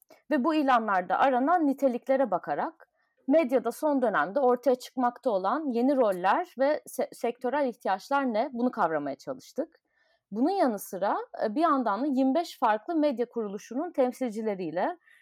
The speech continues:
e, e-mail, dijital soru formu, telefon ya da video konferans yoluyla görüşmeler gerçekleştirdik.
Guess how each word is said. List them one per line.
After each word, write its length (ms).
e, 120
e-mail, 800
dijital 420
soru 260
formu, 580
telefon 520
ya 160
da 120
video 240
konferans 600
yoluyla 320
görüşmeler 600
gerçekleştirdik. 880